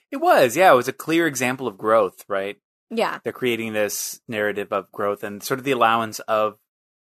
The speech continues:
Speaker 1: yeah, if you, if you've seen injustice or you see something that's wrong, speak up and stand up for it. But in the process, like, you're allowed to make mistakes. You're allowed to do that and grow from it,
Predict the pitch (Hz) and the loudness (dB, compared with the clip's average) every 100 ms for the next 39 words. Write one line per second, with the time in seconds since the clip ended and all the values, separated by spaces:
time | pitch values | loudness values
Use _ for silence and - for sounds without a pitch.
0 | _ - 175 196 104 123 - 165 160 147 | _ -4 2 4 2 -2 -6 -8 -6 -6
1 | 160 196 196 143 127 131 131 123 110 135 | -6 -6 -4 0 0 0 -6 -10 -10 -12
2 | 127 120 110 - 135 123 117 _ _ _ | -10 -10 -10 -2 0 0 -2 _ _ _
3 | - 190 185 170 131 - 135 135 - 117 | -8 -2 0 0 -4 -6 -2 -4 -2 -2
4 | 107 - 117 - - - 131 131 107 - | -2 0 -2 -4 -8 0 0 0 -6 -6
5 | 104 101 - 117 107 104 107 101 107 98 | -6 -6 -2 0 2 0 -2 -16 -14 -12
6 | 104 95 - 104 107 110 113 113 _ _ | -10 -12 -8 -4 0 0 0 -4 _ _
7 | _ _ _ _ - 117 - 139 127 104 | _ _ _ _ -14 -10 -8 -4 0 0
8 | 98 98 _ 117 101 101 98 _ 117 113 | 0 -2 _ -10 -10 -10 -14 _ -2 0
9 | - 92 87 90 | -2 -10 -12 -16